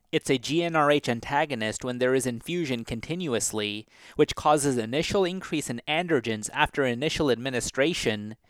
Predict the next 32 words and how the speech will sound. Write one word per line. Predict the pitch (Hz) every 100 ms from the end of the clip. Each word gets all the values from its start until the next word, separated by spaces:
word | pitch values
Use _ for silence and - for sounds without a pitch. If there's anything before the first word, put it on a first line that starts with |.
| _ - -
and | - 170
it's | 160
a | 180
G | 117 170
N | 175 156
R | 147
H | 143 - -
agonist | 170 165 117 107 - -
when | 131 143
infused | 143 127 170 175 156
in | 127
a | 113
pulsatile | - 170 - - 120 117 110
manner, | 120 139 123 95 - - - -
which | 147
is | 135 120
the | 113
natural | 120 151 - 185 151
way | 156 131
the | 117
body | 131 135 139
releases | 123 117 139 - 110
G | - 123 117
N | 113
R | 107 117
H. | 110 - - - _ _ _ _ _ _ _ _ _ _ _ _ _ _ _ -
The | 135 147
indications | 175 180 - 170 175 - 110
of | 117
leuprolide | 120 175 - 117 104 107 104 -
are | 131
infertility | 143 165 - 131 - 185 117 104 104 104